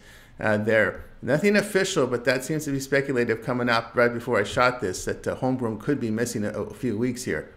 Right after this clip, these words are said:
We'll see, or maybe even more. Uh, L A here, six and four after their one oh five, one oh three home victory to Toronto. The Clippers shot forty-six percent, thirty-eight percent from three. Norman Powell, twenty-four points, three assists.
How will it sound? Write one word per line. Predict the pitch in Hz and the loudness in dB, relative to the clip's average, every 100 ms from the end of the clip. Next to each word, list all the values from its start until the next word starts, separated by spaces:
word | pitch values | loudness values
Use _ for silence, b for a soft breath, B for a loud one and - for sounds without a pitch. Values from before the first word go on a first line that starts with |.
| - | -6
We'll | 110 | -4
see, | 110 - 127 113 - B B | -2 -2 0 -2 -6 B B
or | - | -2
maybe | 113 135 | 0 2
even | 131 113 | 2 2
more. | 110 135 82 B B B | 2 2 0 B B B
Uh, | - - - - - - | -12 -12 -12 -16 -12 -2
L | 123 123 | 2 4
A | 120 | 2
here, | 120 120 | 4 2
six | 120 - 131 - | 2 0 0 0
and | 113 | -6
four | 104 123 117 | 2 6 6
after | 110 120 | 4 2
their | 110 | -2
one | 113 123 | 0 0
oh | |
five, | 107 123 117 113 | 0 2 2 2
one | 120 | -2
oh | 110 | -2
three | 131 | -4
home | 117 113 113 | -4 -2 -2
victory | 120 113 | -2 -2
to | 104 | -4
Toronto. | 107 117 127 120 B B B | -2 0 2 0 B B B
The | 110 | -4
Clippers | 131 123 120 | 0 0 -2
shot | - 104 95 | 0 0 0
forty-six | 123 117 113 120 | 0 0 0 -4
percent, | - 101 - 127 120 | -4 -4 -2 -2 0
thirty-eight | 135 135 127 123 | 2 2 0 -2
percent | 117 127 117 | -2 -2 -2
from | 101 | -4
three. | 110 143 139 | 0 2 2
Norman | 123 185 143 | 0 0 -2
Powell, | 135 135 131 | 0 0 0
twenty-four | - 131 127 135 | -2 -2 0 -2
points, | 131 135 131 123 | -2 -2 -2 -2
three | - 123 | -2 -2
assists. | 104 - 165 170 | -2 0 -2 -2